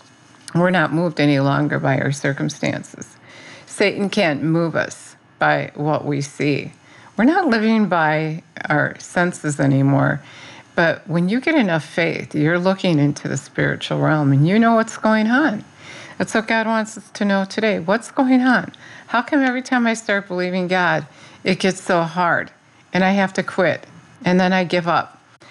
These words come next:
And God isn't pleased then. It's impossible to please God without faith. And so then you also have to have the understanding that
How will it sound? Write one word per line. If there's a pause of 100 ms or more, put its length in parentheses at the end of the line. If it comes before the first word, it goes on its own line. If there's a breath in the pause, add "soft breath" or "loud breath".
(220 loud breath)
And
God
isn't
pleased (100)
then. (880 loud breath)
It's
impossible
to
please
God
without
faith. (460 loud breath)
And
so
then
you
also
have
to (180)
have
the
understanding
that